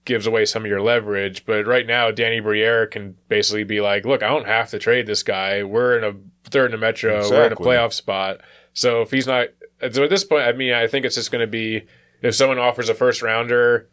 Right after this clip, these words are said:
Speaker 1: I think they take it. I think they have to. But if not, then fuck it, hold on to him.
Speaker 2: Yeah, yeah. I think the vibes are too high right now,
Speaker 1: Yeah.
Speaker 2: man. You can't trade these guys. Like, there's the talk about trading Lawton as well, which I'll get to in a second.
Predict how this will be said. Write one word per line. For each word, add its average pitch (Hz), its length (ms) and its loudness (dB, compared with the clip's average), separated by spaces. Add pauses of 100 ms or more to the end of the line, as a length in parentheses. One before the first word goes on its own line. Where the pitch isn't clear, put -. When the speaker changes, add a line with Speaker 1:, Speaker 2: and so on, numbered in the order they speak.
(280)
Speaker 1:
I 110 100 -6
think 110 200 -2
they 104 100 -2
take 113 280 -2
it. 113 160 0
I 107 80 -2
think 104 140 0
they 98 100 -4
have 101 260 0
to. 113 400 0 (500)
But 110 140 0
if 110 100 -2
not, 143 320 0
then 107 320 -10 (1160)
fuck 131 180 0
it, 101 80 -6
hold 107 160 0
on 120 120 0
to 107 100 -4
him. 95 300 -10
Speaker 2:
Yeah, 87 360 -2
yeah. 95 140 0
I - 20 4
think 135 200 -6
the 139 60 0
vibes 110 360 2
are 87 40 -8
too 82 240 -10
high 78 160 -4
right 73 260 -8
now, 80 180 -6
Speaker 1:
Yeah. 101 240 -2
Speaker 2:
man. 95 80 -6
You 107 60 -12
can't 110 240 -4
trade 85 280 -6
these 82 180 -12
guys. 90 420 -2 (460)
Like, 95 160 -2
there's 98 260 -2
the 101 100 -4
talk 98 300 0
about 92 300 0
trading 90 560 -4 (160)
Lawton 90 360 -2
as 82 140 -14
well, 90 240 0
which 80 180 -6
I'll 85 80 0
get 85 160 -6
to - 80 -4
in 85 60 -4
a 78 60 -6
second. 104 480 -4